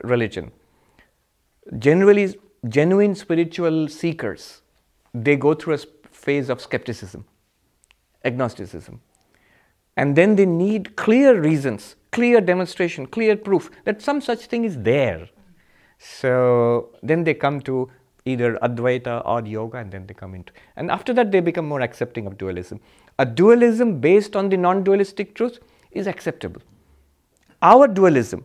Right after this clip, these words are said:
in the Ramakrishna order or all the Shankara schools, they seem to be doing a lot of puja and worship. It's all f-, f-, uh, firmly based on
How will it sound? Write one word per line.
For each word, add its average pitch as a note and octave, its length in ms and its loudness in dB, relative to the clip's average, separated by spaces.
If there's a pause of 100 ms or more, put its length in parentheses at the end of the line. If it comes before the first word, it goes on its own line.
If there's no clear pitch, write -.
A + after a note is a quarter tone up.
(120)
in E3 60 -4
the E3+ 100 2
Ramakrishna E3+ 500 0
order C#3 300 0
or F#3+ 180 6
all F#3+ 280 4
the F#3 80 2
Shankara F3+ 440 -2
schools, - 360 -8 (440)
they E3 200 2
seem G3 240 -2
to F#3+ 100 -4
be F3 80 -4
doing E3+ 240 0
a E3 60 -2
lot E3+ 160 0
of E3 160 -6
puja E3+ 300 -2
and D#3+ 260 -2
worship. E3 400 -4 (180)
It's - 140 -10
all G#3+ 220 6
f-, - 260 -6
f-, - 480 -6 (120)
uh, B2 280 0
firmly A#3 500 4
based E3 380 -4
on C#3+ 180 -6